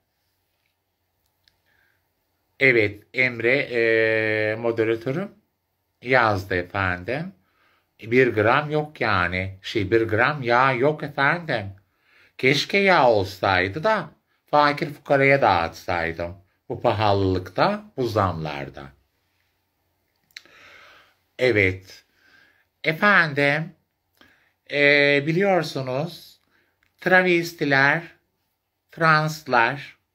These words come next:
Bu arada ojelerime de dikkat ediniz efendim. Özellikle yok düzeltemedim hayatım. Hala duruyor ya.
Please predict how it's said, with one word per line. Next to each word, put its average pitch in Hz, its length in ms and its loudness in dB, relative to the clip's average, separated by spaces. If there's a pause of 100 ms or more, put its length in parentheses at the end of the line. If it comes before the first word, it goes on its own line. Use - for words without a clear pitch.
(840)
Bu 156 120 4
arada 160 420 2
ojelerime 156 580 0
de 156 120 0
dikkat 135 300 -2
ediniz 123 320 -4
efendim. 131 480 0
Özellikle 151 1080 0 (1000)
yok 175 320 2
düzeltemedim 156 760 0
hayatım. 135 460 0
Hala 147 580 2
duruyor 117 340 2
ya. 107 460 -2